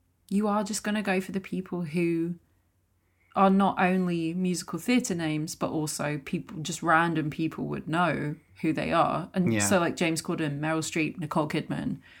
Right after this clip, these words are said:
Speaker 1: there's a reason why they were all in The Prom. There's a reason why James Corden and Meryl Streep are both in Into the Woods as well.
Speaker 2: Yeah.
Speaker 1: Despite the fact that Meryl Streep said she'd never play a witch, you know? Like, it's the same people over and over again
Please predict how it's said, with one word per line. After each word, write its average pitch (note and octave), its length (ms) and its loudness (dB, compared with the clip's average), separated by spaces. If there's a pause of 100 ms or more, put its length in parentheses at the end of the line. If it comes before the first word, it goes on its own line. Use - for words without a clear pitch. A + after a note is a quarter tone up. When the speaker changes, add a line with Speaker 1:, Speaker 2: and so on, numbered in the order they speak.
(260)
Speaker 1:
there's F#3 140 4
a F#3 60 6
reason F#3 280 6
why F3+ 140 6
they D#3+ 240 4
were D#3+ 120 4
all D#3+ 340 4
in D#3+ 160 2
The D3+ 80 -2
Prom. D#3 400 2
There's E3 160 -2
a E3+ 40 -2
reason E3+ 320 0
why D#3+ 140 -2
James D#3+ 260 -2
Corden E3 400 -2
and E3+ 280 0
Meryl D#3+ 260 -2
Streep D#3+ 340 -2
are E3 60 -10
both D3+ 300 -4
in D3+ 100 -2
Into D3+ 180 -4
the D#3 120 -10
Woods D3+ 380 -2
as C#3+ 140 -6
well. D#3 480 0
Speaker 2:
Yeah. B2+ 260 4 (360)
Speaker 1:
Despite F#3+ 340 4
the D#3+ 60 -8
fact - 160 2
that E3 80 -4
Meryl E3 200 2
Streep D#3 280 -2
said D#3+ 160 -2
she'd D3 160 -6
never D3+ 180 -2
play D3 200 -4
a D3 60 -2
witch, C#3 520 -4
you E3+ 100 0
know? B3+ 320 8 (500)
Like, F#3+ 320 8 (340)
it's G3+ 180 4
the A#3+ 100 4
same G#3 300 6
people F#3+ 520 2
over G3+ 220 6
and F#3+ 100 2
over G3+ 180 2
again D#3 440 0